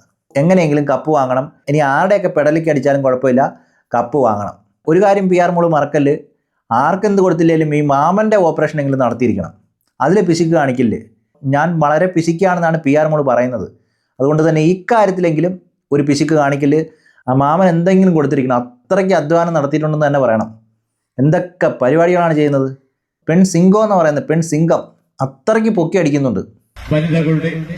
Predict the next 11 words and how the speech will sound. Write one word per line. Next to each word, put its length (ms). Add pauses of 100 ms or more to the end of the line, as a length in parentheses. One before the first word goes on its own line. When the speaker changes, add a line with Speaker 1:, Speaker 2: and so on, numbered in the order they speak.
(180)
Speaker 2:
ശക്തി 360
കേന്ദ്രവുമായ 640 (680)
അനുമോൾ, 320 (420)
അനുമോൾക്ക് 420
ഇന്ന് 160
വൈകുന്നേരം 500 (240)
അഞ്ചു 260
മണിക്ക് 340 (720)
ആര്യനാടിന്റെ 600
മണ്ണിൽ 240 (520)
വൻപിച്ച 460